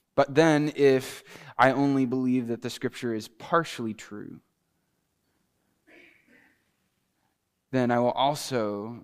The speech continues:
read that in a specific way as well. So, so the way we read the Bible and the way we approach the scriptures really matters.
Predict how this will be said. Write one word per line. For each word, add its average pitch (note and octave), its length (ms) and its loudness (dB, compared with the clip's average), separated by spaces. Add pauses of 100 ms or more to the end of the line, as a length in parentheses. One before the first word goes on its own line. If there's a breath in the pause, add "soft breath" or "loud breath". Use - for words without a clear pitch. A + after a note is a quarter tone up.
(100)
read A2+ 400 -6
that B2+ 400 0
in G#2+ 280 -6
a - 100 -10
specific - 640 -14
way G2+ 340 -8
as G2+ 220 -12
well. - 340 -8 (840)
So, E3 180 0
so D3+ 420 2 (760 loud breath)
the C3 80 -2
way D#3 280 0
we D#3 180 2
read C3+ 300 2
the A#2 80 -6
Bible A2 640 -2 (160)
and C3 200 -6
the C3+ 80 -2
way D3+ 160 2
we C#3+ 160 2
approach - 800 -4 (360 soft breath)
the A2+ 60 -8
scriptures A2 540 -10
really C#3 380 -2
matters. G#2+ 840 -6